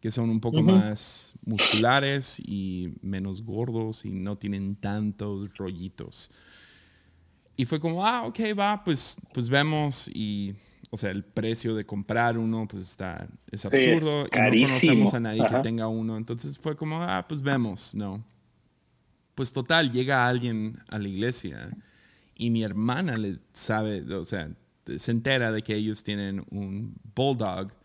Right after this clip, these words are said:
Speaker 1: que, ah, un French bulldog que, que van a, que no pueden mantener, ¿no? Que tienen que poner en adopción.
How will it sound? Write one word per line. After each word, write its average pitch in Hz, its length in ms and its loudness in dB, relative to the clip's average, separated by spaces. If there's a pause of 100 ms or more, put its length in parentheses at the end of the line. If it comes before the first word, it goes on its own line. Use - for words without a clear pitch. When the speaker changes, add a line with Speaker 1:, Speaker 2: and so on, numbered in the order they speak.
(360)
Speaker 1:
que, 101 580 -4 (640)
ah, 98 200 -6
un 110 180 0
French 131 340 0
bulldog 98 460 -4 (140)
que, 95 420 -8 (380)
que - 100 -10
van 98 160 -4
a, 95 380 -6 (600)
que 104 140 -4
no 104 280 -2
pueden 98 600 -4 (200)
mantener, 95 600 -8
¿no? 98 300 -8 (380)
Que 104 100 -8
tienen 104 400 -4
que 101 140 -6
poner 98 260 -6
en 92 120 -8
adopción. 92 400 -10